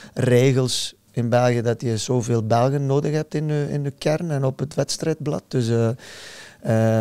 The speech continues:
eh, het is, eh, het is onmogelijk om alleen maar buitenlanders, eh, te gaan halen. Alleen is het wel zo, en mensen weten dat misschien niet, maar het is ook wel heel moeilijk om Belgen te halen. Want iedereen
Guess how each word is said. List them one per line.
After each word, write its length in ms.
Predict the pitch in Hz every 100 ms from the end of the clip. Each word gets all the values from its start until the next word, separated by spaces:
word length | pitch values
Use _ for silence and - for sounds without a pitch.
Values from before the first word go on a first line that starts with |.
| 110
eh, 60 | 110 -
het 100 | _
is, 260 | 127 117 -
eh, 280 | 123 123 117 117 - - - _ _
het 100 | -
is 140 | 143 -
onmogelijk 760 | 139 139 135 135 147 147 147
om 140 | 143 131
alleen 260 | 123 127
maar 220 | 135 123 107
buitenlanders, 840 | 127 135 143 135 131 123 - -
eh, 80 | 117 117 113 113
te 180 | 110 -
gaan 160 | 110 110
halen. 420 | 110 117 139 147
Alleen 420 | 117 113 120 135 - - - - _
is 160 | 127
het 120 | 143 139
wel 180 | 135
zo, 260 | 113 117 127
en 220 | 139 120 - _
mensen 440 | - 135 120 123 117
weten 280 | 113 - 131
dat 120 | 131
misschien 340 | 135 - 143
niet, 140 | 139 147
maar 120 | 127
het 140 | 110
is 160 | 127 131
ook 180 | 139 -
wel 200 | 127 120
heel 240 | 113 131
moeilijk 360 | 123 139 143 123
om 180 | 123 107
Belgen 500 | 131 127 123 120 113 _
te 100 | 127
halen. 500 | 107 120 131 127 123 _ - - -
Want 220 | - 127 - _ _
iedereen 640 | 139 139 127 139 165 185